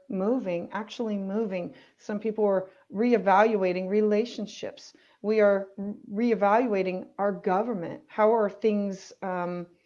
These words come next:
going, wh-, like, what is it going to look like in the future? Big business, school, education, everything is under the twenty twenty vision of, "Let's re-examine it,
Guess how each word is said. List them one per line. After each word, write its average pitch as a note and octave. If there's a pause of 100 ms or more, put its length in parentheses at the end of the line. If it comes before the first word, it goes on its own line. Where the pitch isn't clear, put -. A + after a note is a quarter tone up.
(260)
going, A3
wh-, A3+
like, G#3
what G3
is A#3
it A3+
going G#3
to F#3
look F#3+
like F#3+
in F3+
the F3+
future? B3 (380)
Big B3+
business, F#3+ (540)
school, G3+
education, A#3 (240)
everything D4+ (120)
is A3 (100)
under A#3
the G3
twenty A#3+
twenty A3
vision G3+
of, F3+ (320)
"Let's G3+
re-examine F#3+
it, D#3+